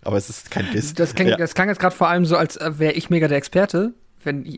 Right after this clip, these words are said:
Speaker 2: wenn man nicht so, äh, erfahren ist wie du. <laughs>
Speaker 1: Ach so, ja, nee, sowas nicht gemeint. Wenn man unerfahren ist, so wie du,
Speaker 2: <laughs>
Speaker 1: äh, <laughs>
Speaker 2: Danke.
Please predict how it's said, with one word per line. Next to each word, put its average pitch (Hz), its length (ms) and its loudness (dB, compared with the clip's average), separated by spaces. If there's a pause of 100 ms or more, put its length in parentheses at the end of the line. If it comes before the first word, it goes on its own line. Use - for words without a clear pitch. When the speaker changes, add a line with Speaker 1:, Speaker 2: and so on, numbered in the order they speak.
(140)
Speaker 2:
wenn 151 140 0
man 156 180 2
nicht 170 160 0
so, 180 160 -4
äh, - 320 -12
erfahren 165 360 -2
ist 175 240 -6
wie 147 220 -8
du. 156 240 -4 (300)
<laughs> 175 120 2 (300)
Speaker 1:
Ach 107 120 -2
so, 113 220 2
ja, 92 160 2
nee, 90 100 -6
sowas 98 260 -6
nicht 98 140 -10
gemeint. 92 260 -6
Wenn 98 80 -4
man 95 160 -4
unerfahren 135 580 0
ist, - 120 -4
so 101 180 -2
wie 104 60 0
du, 110 300 0 (220)
Speaker 2:
<laughs> - 260 -14
Speaker 1:
äh, 110 160 4
<laughs> - 400 2
Speaker 2:
Danke. - 320 0